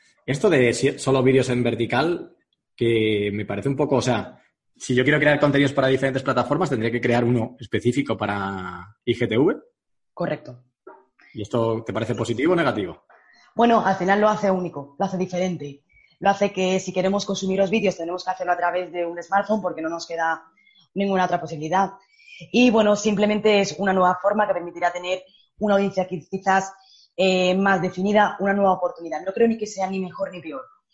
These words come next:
Speaker 2: Simplemente,
Speaker 1: Sí.
Speaker 2: como decíamos antes, ¿no? Al final es, es diferente.
Speaker 1: Vale.
Speaker 2: Cierto es que la dinámica del funcionamiento de Instagram T V es muy similar a, a YouTube, porque al final lo que hacemos,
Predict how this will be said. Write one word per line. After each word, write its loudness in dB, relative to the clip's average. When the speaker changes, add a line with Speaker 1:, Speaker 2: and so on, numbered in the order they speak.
Speaker 2:
Simplemente, 2
Speaker 1:
Sí. -4
Speaker 2:
como -2
decíamos 0
antes, -4
¿no? -2
Al -2
final -2
es, -2
es 2
diferente. 0
Speaker 1:
Vale. -8
Speaker 2:
Cierto 4
es 6
que 4
la 6
dinámica 2
del 2
funcionamiento -4
de 0
Instagram -2
T -4
V -2
es -6
muy -12
similar -2
a, 4
a -4
YouTube, -8
porque -2
al -2
final -2
lo 2
que 2
hacemos, 0